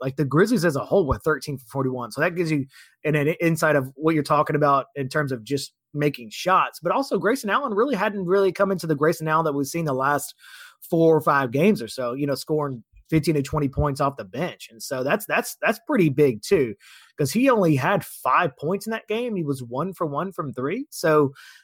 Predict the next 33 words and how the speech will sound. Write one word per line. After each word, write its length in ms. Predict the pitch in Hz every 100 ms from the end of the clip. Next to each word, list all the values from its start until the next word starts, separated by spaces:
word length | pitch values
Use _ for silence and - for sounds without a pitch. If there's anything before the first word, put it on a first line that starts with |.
| -
that's 180 | 208 214
a 40 |
little 220 | 302 214
something. 280 | - 208 202
So 140 | - 180
maybe, 460 | 165 214 240 240
maybe 220 | 170 185 233
some 160 | 233
of 60 | 220
those 120 | 202
are 60 | 190
points 380 | - 208 208
that 160 | 208 185
you 220 | 180 185
lose 140 | 190 190
from 140 | 180
Jaren 240 | 147 180
Jackson 400 | 151 160 175 196
can 120 | 175 165 156
be 160 | 160
replaced 380 | 156 156 170 165
by 100 | 156
Grayson 360 | 147 147 151 127
Allen. 340 | 123 147 185 175 _ _ 156
Jonas 240 | 170 196
Valanciunas, 540 | 190 180 - 180 170 143 139 151 -
Jonas 380 | - 175 180 -
Valanciunas 560 | 170 170 - 156 170 120
wasn't 300 | 135 160 143
very 240 | 156 156
good 240 | 147 160 - -
either. 380 | 135 160 214 233 _ _ _ -
Uh, 140 | 139